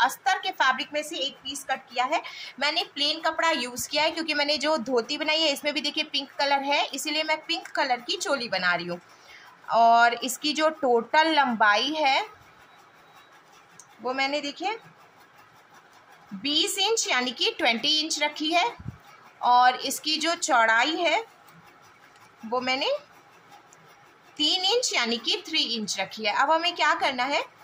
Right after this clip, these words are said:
तीन तरफ से हम डबल फोल्ड करके सिलाई लगाएंगे। ऐसे डबल फोल्ड करते हुए यहाँ से सिलाई लगाना शुरू करेंगे, नीचे से लगाएंगे और यहाँ से लगा लेंगे। ऊपर की तरफ से हमें वैसे ही छोड़ना है।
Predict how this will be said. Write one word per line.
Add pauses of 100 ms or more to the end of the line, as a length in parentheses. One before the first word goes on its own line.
(420)
तीन
तरफ
से
हम
डबल
फोल्ड
करके
सिलाई
लगाएंगे। (400)
ऐसे
डबल
फोल्ड
करते
हुए
यहाँ
से
सिलाई
लगाना
शुरू
करेंगे,
नीचे
से
लगाएंगे
और
यहाँ
से
लगा
लेंगे।
ऊपर
की
तरफ
से
हमें
वैसे
ही
छोड़ना
है।